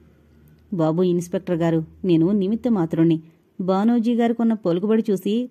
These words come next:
పెద్ద పెద్ద వాళ్లతో పరిచయం చేస్తే వాళ్ళ ఇళ్లల్లో జరిగే శుభకార్యాలకు నన్నే పిలుస్తారని ఆశించి వారి వెంట తిరిగాను గాని నా మనసులో ఏ దుర్బుద్ధి లేదండి. రక్షించండి బాబు, రక్షించండి, పిల్లలు కలవాణ్ణి," అన్నాడు అవధాన్లు.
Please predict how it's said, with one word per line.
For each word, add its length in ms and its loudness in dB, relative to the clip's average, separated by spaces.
పెద్ద 280 -2
పెద్ద 160 -2
వాళ్లతో 440 0
పరిచయం 480 -2
చేస్తే 400 -2
వాళ్ళ 420 2
ఇళ్లల్లో 440 0
జరిగే 340 2
శుభకార్యాలకు 760 0
నన్నే 320 2
పిలుస్తారని 640 0
ఆశించి 520 -2
వారి 280 0
వెంట 220 0
తిరిగాను 400 0
గాని 320 0
నా 200 2
మనసులో 440 0
ఏ 260 2
దుర్బుద్ధి 460 0
లేదండి. 420 2
రక్షించండి 480 0
బాబు, 240 2
రక్షించండి, 560 0
పిల్లలు 260 0
కలవాణ్ణి," 480 0
అన్నాడు 380 -2
అవధాన్లు. 580 0